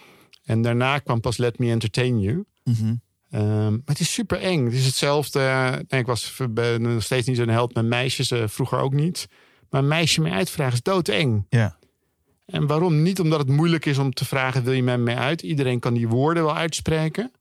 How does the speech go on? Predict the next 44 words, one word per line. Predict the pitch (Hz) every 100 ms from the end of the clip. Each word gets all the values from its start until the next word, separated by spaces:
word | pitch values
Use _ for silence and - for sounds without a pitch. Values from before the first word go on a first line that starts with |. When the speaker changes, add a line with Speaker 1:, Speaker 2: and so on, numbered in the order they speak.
| _ _ _
Speaker 1:
Je | _ 196
bent | 185
gewoon | - 151
als | 123
de | 156
dood | 214 185
dat | -
ze | -
nee | 160 233 233
zegt. | 131 107 113 - 95 - -
Speaker 2:
Ja. | 127 107 - _ - _
Speaker 1:
Dat | 208
is | 202
hetzelfde | - 202 180
voor | - 165
een | 143
spreker | - 190 202 170
of | 127
voor | - 147
een |
politicus. | - 165 175 - 117 135 - - _ _ _ _ _ _ _ _
Kijk, | 165 -
als | 165
je | 151
het | 156
nooit | 170 175
echt | 185 -
gevraagd | - - 190 240 - -
hebt, | 107 143 214 - - - - _ _ -
kun | -
je | 139
zeggen, | 127 117 -
"Ja, | 170
ik | 127 -
heb |
het | 110
niet | 117 110
gevraagd." | - - 180 160 -
Dus, | 120 107 - _ _ _ _ _ _ _
dus | - 131
het | -
is | 151 -
ergens, | 160 151 143 143 -
het | 82 120